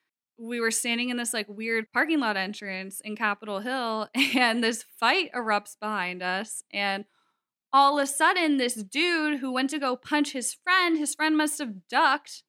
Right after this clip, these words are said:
and he hit me in the face, and he hit my other friend. And, you know, we were drunk too. So before we even realized what happened and looked around, like, suddenly that,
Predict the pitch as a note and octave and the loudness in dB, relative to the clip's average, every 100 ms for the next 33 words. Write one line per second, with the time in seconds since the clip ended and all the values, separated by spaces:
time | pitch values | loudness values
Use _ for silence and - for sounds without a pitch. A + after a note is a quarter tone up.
0 | _ _ _ _ C4+ D4 D#4 C#4 D#4 - | _ _ _ _ 0 4 4 2 -2 -2
1 | A#3 A3+ C#4+ A3 F3 G#3+ - _ _ _ | -6 -2 -2 -2 -4 -10 -18 _ _ _
2 | _ _ _ B3+ A#3 A3 F#3 - - - | _ _ _ -2 -2 -4 -8 -10 -18 -18
3 | - _ A3+ A#3 A#3 A#3 G#3+ G#3 F#3 F3+ | -18 _ -2 -2 -2 -2 0 0 -2 -8
4 | - - - - _ _ _ _ _ _ | -14 -20 -20 -20 _ _ _ _ _ _
5 | _ G#3+ G#3 G#3 G#3 G3+ G3+ G3+ _ _ | _ -2 2 2 0 -2 -6 -12 _ _
6 | _ _ A3 G3+ G3 G3+ A#3+ A#3 A3+ G#3+ | _ _ -2 0 -2 -2 -2 0 0 -2
7 | G#3 G3+ E3+ - G3+ F#3+ F#3+ F#3+ F#3 _ | -6 -8 -6 -4 -2 0 0 -2 -8 _
8 | G#3 G#3 A#3 A#3+ A#3+ A#3+ A3+ A3 G3+ G#3+ | -8 -6 -4 -2 0 -2 -2 -2 -2 2
9 | G#3+ G3+ G3 G#3 G3+ G3+ G3+ G#3 G3 F#3+ | 2 2 0 -6 -2 0 0 -2 -6 -6
10 | F3+ - F3+ F3+ F3 F3 F3 F3 - - | -10 -12 -8 -4 -2 -4 -6 -10 -12 -12
11 | - - G3 G3 G3 F#3 - | -10 -4 -2 -4 0 0 0